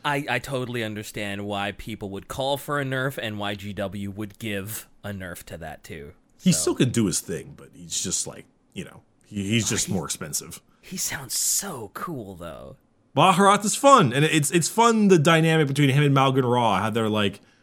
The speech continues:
Speaker 2: best buds, and yet
Speaker 1: Mm.
Speaker 2: he's the, he's the, the youthful, lithe, wind on my face when a Malgan Ra is, is Malgan Ra.
Speaker 1: Yeah, the su-, the sun and the moon, like you said. Could you, you can't run Malgan Ra and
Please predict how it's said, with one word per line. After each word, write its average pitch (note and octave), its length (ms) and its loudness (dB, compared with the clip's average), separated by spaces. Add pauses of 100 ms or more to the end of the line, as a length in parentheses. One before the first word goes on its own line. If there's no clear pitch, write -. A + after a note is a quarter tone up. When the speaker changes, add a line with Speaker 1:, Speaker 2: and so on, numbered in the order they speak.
(280)
Speaker 2:
best G#2+ 480 0
buds, F#2+ 560 0 (140)
and A2+ 180 0
yet A2+ 160 2
Speaker 1:
Mm. G2+ 240 -12
Speaker 2:
he's A#2+ 340 0
the, G#2 320 -2 (220)
he's C#3 300 4
the, A#2+ 200 2
the A2+ 140 2
youthful, C#3 580 4
lithe, A2+ 680 2
wind C3 340 4
on A#2+ 100 2
my A2 140 0
face A2+ 380 -2
when A2+ 100 -2
a G#2+ 40 -2
Malgan G#2 280 0
Ra G2 300 2
is, F#2 280 -2
is - 360 -6
Malgan C3+ 440 8
Ra. A2 400 2 (500)
Speaker 1:
Yeah, G#2 140 -6
the G#2 120 -10
su-, - 220 -4
the D3 140 -6
sun C3+ 220 -4
and D#3 100 -2
the E3+ 60 0
moon, G3+ 320 0
like G#2+ 160 -8
you C3 80 -8
said. F#3+ 260 -6 (320)
Could A3+ 240 -6
you, E4+ 120 -2
you G#3 220 -8
can't E3+ 380 -2
run A#2+ 300 -2
Malgan A2 440 -6
Ra G2+ 300 -6
and F#2+ 540 -10